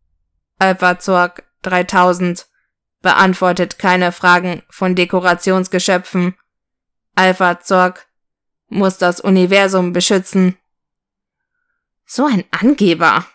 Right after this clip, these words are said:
befand Lutz. Cornelius murmelte, „In diesem Jahr teilen wir uns das Weihnachtszimmer ja mit zwei besonders netten Exemplaren.“ So sprachen die Spielzeuge und die vier Freunde kein Wort mehr miteinander.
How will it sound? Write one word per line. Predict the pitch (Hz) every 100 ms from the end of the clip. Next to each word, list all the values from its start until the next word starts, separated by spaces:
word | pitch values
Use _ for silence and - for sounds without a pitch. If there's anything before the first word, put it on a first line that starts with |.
| _ _ _ _ _
befand | 190 - 175 -
Lutz. | 185 175 - - _ _ _ _ _ _ _
Cornelius | - 247 262 311 269 247
murmelte, | 233 233 220 226 214 214 _ _ _ 311
„In | - 156 147
diesem | 160 190 170
Jahr | 160 101 139
teilen | - 175 175 170
wir | 110
uns | 143 -
das | 143 -
Weihnachtszimmer | 170 180 165 - 180 165
ja | 156 143
mit | 160
zwei | - 156 160
besonders | 156 185 170 190 139 -
netten | 175 165 - 147
Exemplaren.“ | 113 - 170 175 165 165 175 175 - _ _ _ _ _ _ _ _
So | - 233 240
sprachen | - 262 262 254
die | 233
Spielzeuge | - 247 269 - 202 175 185 175 - _
und | - 190
die | 190
vier | 185 185
Freunde | - 208 208 220
kein | 220 226 214
Wort | 202 214
mehr | 175 165
miteinander. | 165 156 170 175 180 175 175